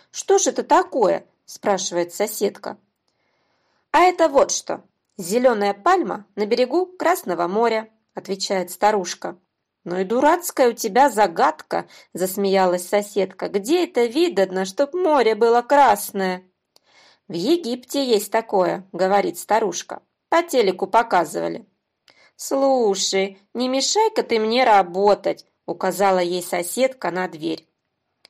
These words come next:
Ушла старушка домой выдумывать следующую загадку. Выдумала, загадала ее в другом месте. И там над ней посмеялись, сказали, чтоб людям не мешало.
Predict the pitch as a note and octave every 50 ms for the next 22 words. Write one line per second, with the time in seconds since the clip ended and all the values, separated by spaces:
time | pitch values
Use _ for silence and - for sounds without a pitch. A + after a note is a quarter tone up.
0 | _ _ _ _ _ _ _ - E3+ D#3 - - - F3+ G#3 - - - - -
1 | G3 F3+ F#3 G3 G#3+ G3+ - - G3 - - E3 D#3 D3+ D#3 F3 G#3+ C#4+ D#4+ D#4
2 | - _ _ _ _ _ _ _ _ - F3 E3 E3 C#3+ C#3+ F3+ A#3 C4+ C4 A#3+
3 | A#3 A#3 A#3+ - - F#3 F3+ F#3 F3+ E3+ E3+ F3 - - - F3+ E3+ D#3+ D#3 F3+
4 | F3 D3+ E3 E3+ E3 - - - - - - _ _ _ _ _ _ _ _ _
5 | _ _ _ _ _ _ _ _ _ _ - F3+ G3 D4+ F#4+ F#4+ G4 F4 D#4+ D#4+
6 | D#4+ D#4 D#4 D#4 D#4 - - - - G#3 G3+ - G3 F#3+ F3 A#3+ D#4 F4 E4+ D#4
7 | D4 C4 C4+ B3+ G#3+ G3 A3+ A#3 G#3 E3+ E3+ F3+ E3+ E3 E3 D#3+ D#3+ D#3+ D#3 -
8 | - - - - G#3 - _ _ _ _ _ - C4 C#4 - - D#4+ E4 D#4 C4
9 | A#3+ A#3 G#3 F#3+ A3+ B3 B3 B3 B3+ B3 - - G#3 G#3 G3 F3+ G3 F#3+ F#3+ F#3
10 | F3 F#3 F#3 - - _ _ _ _ - - - - G3 F#3 F3 G#3 G#3+ G#3 G3
11 | F#3+ - - G#3 G#3 A#3+ A#3 C4+ C#4+ - G#3+ F#3+ - F#3+ - _ - - A#3+ B3+
12 | B3 A#3+ A#3+ - - - B3 B3 A#3 G3 - -